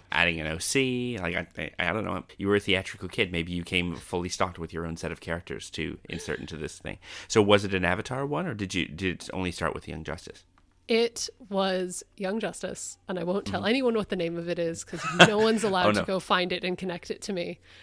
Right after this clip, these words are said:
Speaker 1: The Meth of You is a circle of trust.
Speaker 2: <laughs>
Speaker 1: No, we don't go and actually look up the thing, but we can happily talk about and explore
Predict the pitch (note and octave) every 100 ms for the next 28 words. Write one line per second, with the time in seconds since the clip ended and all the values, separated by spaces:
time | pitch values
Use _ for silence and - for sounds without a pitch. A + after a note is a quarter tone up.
0 | - G2 F2+ F2+ C3+ A#2+ A2 B2 - G#2+
1 | A#2 A2+ - - F#2+ - - - - G4+
2 | - - - F#2+ F2+ G#2+ A2+ B2+ A#2+ A2
3 | - A#2+ F#2+ G2 F#2+ F2 E2+ E2+ E2 D#2+
4 | F2+ E2+ E2+ F2 F2 - E2 E2+ E2 -
5 | E2 - -